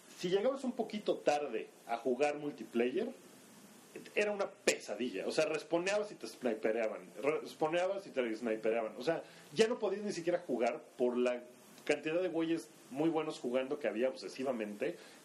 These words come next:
Ya no era divertido para la gente novato, para la gente casual. Puta, era horrible. Ahorita no está en ese momento. Y, o sea, como que lo lograron balancear bien. Y está padre, ¿no? A mí me ha gustado Halo cinco. No he jugado la campaña,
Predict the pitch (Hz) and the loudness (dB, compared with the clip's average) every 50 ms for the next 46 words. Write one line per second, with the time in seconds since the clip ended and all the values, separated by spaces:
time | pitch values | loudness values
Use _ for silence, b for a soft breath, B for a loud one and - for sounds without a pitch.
0 | 143 135 208 208 214 220 220 220 208 185 160 151 147 147 175 175 175 175 - 135 | 0 2 2 4 4 2 2 2 0 0 0 -2 0 0 0 0 0 2 0 0
1 | 123 123 123 - - 143 - - 156 143 127 117 127 127 131 131 - 131 - 113 | 0 0 -2 -4 -6 -6 -4 -2 0 2 2 2 2 2 0 0 -4 -4 -2 0
2 | 107 104 104 - - 127 120 147 - - 90 - - - 101 104 98 214 - B | 0 0 -2 -2 -4 -4 -4 -4 -4 -2 -4 -4 -2 -2 -2 -2 -2 -4 -8 B
3 | B B B B B 143 151 165 165 - - - - B B B B - 147 156 | B B B B B 2 2 2 2 -4 -8 -10 -12 B B B B 2 2 2
4 | 156 147 160 175 160 139 117 - - 156 175 180 190 190 208 190 185 185 185 175 | 4 2 0 0 0 -2 -4 -2 0 0 2 2 0 0 -2 -2 0 0 0 -2
5 | - - - 170 156 156 147 139 139 131 127 - 135 131 123 123 120 113 117 123 | -2 0 0 0 0 0 -2 -2 -2 -4 -2 0 2 2 2 2 0 0 0 0
6 | 123 139 135 123 - 110 - - - - - - 131 123 120 120 123 139 - - | 0 -2 -2 -2 0 -2 -2 -2 -4 -10 -10 -6 -2 -2 -2 -2 -2 -2 -2 -2
7 | 127 120 113 135 127 123 127 127 131 131 135 139 147 147 156 165 165 139 117 107 | -2 0 2 2 2 2 2 2 2 2 2 2 0 0 -2 -2 0 0 0 0
8 | 104 104 104 - 120 120 117 117 110 101 98 107 151 208 208 B B B B B | -2 -4 -6 -6 -4 -4 -2 -2 -2 -4 -4 -4 -6 -8 -10 B B B B B
9 | B B B 151 143 147 147 147 156 156 156 175 170 170 - 269 302 311 - - | B B B -4 -4 -2 0 0 0 2 2 2 2 2 2 2 2 2 2 0
10 | 359 349 349 320 285 247 240 277 311 269 262 269 277 269 220 - - - 220 220 | 0 0 0 0 0 0 0 0 0 0 -2 -2 -2 -2 -2 -4 -2 -2 0 0
11 | 214 - 208 208 202 - - 185 180 180 143 - - 156 170 214 247 254 262 247 | 0 0 -2 -2 -2 -2 -2 -2 0 0 0 0 0 0 2 2 2 2 2 2
12 | 233 233 233 226 190 - 113 104 - - 120 110 92 | 0 0 2 0 -2 -4 -6 -4 0 0 0 0 -2